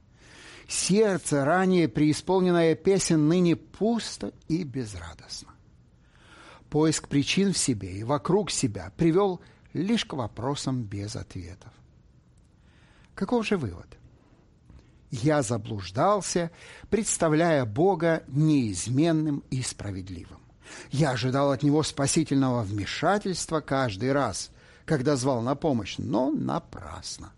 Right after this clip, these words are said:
Нет, Бог изменчив, как люди, и на Него также нельзя полагаться.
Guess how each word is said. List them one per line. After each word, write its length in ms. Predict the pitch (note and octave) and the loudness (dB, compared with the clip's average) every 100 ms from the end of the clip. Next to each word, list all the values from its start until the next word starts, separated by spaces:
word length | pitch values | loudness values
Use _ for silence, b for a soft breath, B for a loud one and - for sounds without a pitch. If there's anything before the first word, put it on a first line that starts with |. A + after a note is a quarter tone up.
| - B B B B | -20 B B B B
Нет, 400 | C3+ G3+ E3+ A2 | 0 0 0 -6
Бог 380 | G#2 D3 E3+ C#3 | -4 0 2 2
изменчив, 800 | C3 G#2+ A2+ C#3 E3 D3 C#3 A2+ | 0 0 0 2 2 0 -4 -4
как 300 | A2 A2+ - | -6 -8 -8
люди, 400 | G2 G#2+ F2+ F#2+ - B B | -10 -10 -12 -16 -20 B B
и 120 | F3+ | 2
на 120 | E3+ | 4
Него 320 | E3+ E3+ F#3 D#3 | 4 4 4 0
также 640 | - E3+ G#3+ B3 G#3 F3 | -2 0 2 2 0 -2
нельзя 480 | A2+ F#2+ F#2+ C3+ E3 | -2 -4 -2 0 0
полагаться. 800 | - B2+ A2+ A#2 F#2+ - - | -2 -10 -6 -6 -6 -12 -16